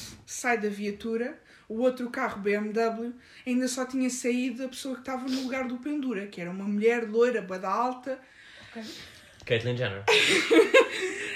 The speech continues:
Speaker 1: E tu, pá, e ainda por cima é assim, eu, isto é importante para a história, ok? Porque era um B M W novo, portanto era uma matrícula para aí com menos de seis meses.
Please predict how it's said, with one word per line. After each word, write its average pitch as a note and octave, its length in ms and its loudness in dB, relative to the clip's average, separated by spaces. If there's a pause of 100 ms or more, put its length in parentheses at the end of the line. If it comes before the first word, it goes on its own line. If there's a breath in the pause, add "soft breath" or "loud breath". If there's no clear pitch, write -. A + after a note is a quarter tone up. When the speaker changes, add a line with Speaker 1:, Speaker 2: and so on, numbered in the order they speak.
(120)
Speaker 1:
E E4 100 6
tu, D#4 200 0 (340)
pá, D#3 260 -4
e A3+ 180 -6
ainda B3+ 140 4
por - 80 -4
cima C#4 260 -2
é C4+ 40 0
assim, G3+ 380 -6 (100)
eu, G3+ 220 -6 (100)
isto B3 200 -4
é - 20 0
importante C4+ 400 -2
para C#4 140 -4
a - 20 -2
história, F#3+ 380 -2
ok? F#3 340 -8 (380 loud breath)
Porque A#3 280 -2
era A#3+ 140 4
um A3+ 120 0
B A#3+ 140 2
M B3 220 2
W B3+ 600 -4
novo, A#3 680 2
portanto F#3 380 -12
era F#3+ 120 -8
uma G#3 120 -2
matrícula A3 540 -6
para B3 140 -6
aí A#3 80 -2
com A#3 140 -6
menos A3 240 -2
de - 60 -8
seis A3 260 -6
meses. F#3+ 420 -6